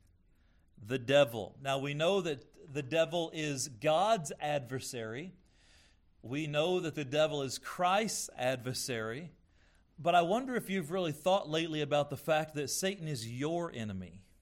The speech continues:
I mean, he's your personal enemy. He is fighting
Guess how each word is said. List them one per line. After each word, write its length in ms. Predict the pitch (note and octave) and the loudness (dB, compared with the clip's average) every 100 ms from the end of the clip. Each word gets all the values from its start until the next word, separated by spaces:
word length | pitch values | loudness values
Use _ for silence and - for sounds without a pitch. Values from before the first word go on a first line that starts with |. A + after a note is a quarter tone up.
| _ _ _ _ _ _ _ _ _ _ _ _ _ _ _ _ _ - | _ _ _ _ _ _ _ _ _ _ _ _ _ _ _ _ _ -2
I 120 | E3 | 0
mean, 180 | F#3 D#3+ | 2 0
he's 300 | D#3+ B2 A#2+ | -2 -4 -4
your 640 | B2+ D#3+ F3+ F#3+ F#3+ F3+ - - - | -4 0 0 0 -2 -4 -14 -20 -14
personal 800 | - F#3+ - - C3 A#2+ A#2 - _ _ _ _ - | -2 -2 0 -4 -4 -4 -6 -10 _ _ _ _ -12
enemy. 480 | C#3+ B2+ G2+ D#2 - _ _ _ _ - - - - - - _ _ | -8 -6 -6 -10 -16 _ _ _ _ -20 -20 -20 -20 -20 -20 _ _
He 280 | - G3 G3 | -8 -4 0
is 260 | E3 D3 - | 0 -2 -4
fighting 760 | - E3 F3 F#3+ G3+ F#3+ F3+ | -4 0 2 2 0 -2 -4